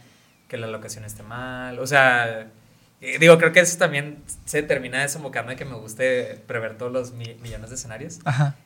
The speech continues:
Speaker 1: Este, pero, por ejemplo, en una producción, este, traduciéndolo, ¿qué puede salir mal? Bueno, no sé, que alguien no canta, y les digo desde antes de que tienes que venir ensayado, incluso el mero día los pongo a vocalizar,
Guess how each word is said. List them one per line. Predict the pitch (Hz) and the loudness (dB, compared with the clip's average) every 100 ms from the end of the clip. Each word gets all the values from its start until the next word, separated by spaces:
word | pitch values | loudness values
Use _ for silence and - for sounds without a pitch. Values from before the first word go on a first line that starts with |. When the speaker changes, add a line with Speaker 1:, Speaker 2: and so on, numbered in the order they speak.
| _ | _
Speaker 1:
Este, | 110 113 - - 113 110 110 107 107 107 107 - - - - _ - | -8 -8 -8 -8 -8 -6 -6 -6 -8 -10 -10 -12 -12 -20 -20 _ -4
pero, | 123 127 | -2 0
por | 123 | -2
ejemplo, | 139 135 | 0 0
en | 131 | 2
una | 151 | 0
producción, | 170 165 - 156 170 208 - - _ _ - - - - - - | 0 -2 -4 -6 -6 -8 -14 -20 _ _ -18 -18 -18 -20 -20 -14
este, | 127 120 - 117 113 113 110 107 104 101 101 - - - - - | -10 -8 -8 -6 -6 -6 -10 -12 -14 -16 -20 -20 -20 -20 -20 -20
traduciéndolo, | - 120 117 135 147 127 113 107 | -8 -6 -6 -6 -4 -4 -4 -6
¿qué | 107 | -12
puede | 123 131 | -4 -4
salir | 127 123 | -4 -8
mal? | 120 104 107 | -8 -10 -12
Bueno, | 113 101 | -14 -16
no | 107 | -18
sé, | - 104 95 _ | -16 -16 -20 _
que | 117 | -6
alguien | 123 | -4
no | 135 | -4
canta, | 131 120 117 104 | -8 -10 -10 -14
y | 107 | -14
les | 110 110 | -12 -10
digo | 117 127 | -4 -2
desde | 127 123 | -2 -4
antes | 120 120 117 | -6 -10 -16
de | |
que | 113 107 107 - - _ _ | -18 -18 -20 -20 -20 _ _
tienes | 123 123 | -12 -10
que | 131 | -8
venir | 123 | -6
ensayado, | 120 120 113 127 143 147 143 | -6 -6 -2 2 2 2 -4
incluso | 139 123 120 | -10 -12 -12
el | 123 | -10
mero | 117 | -10
día | 113 110 | -12 -14
los | 110 | -16
pongo | 113 110 | -14 -12
a | |
vocalizar, | 104 107 104 98 120 127 131 131 127 | -14 -16 -16 -12 -8 -4 -4 -6 -12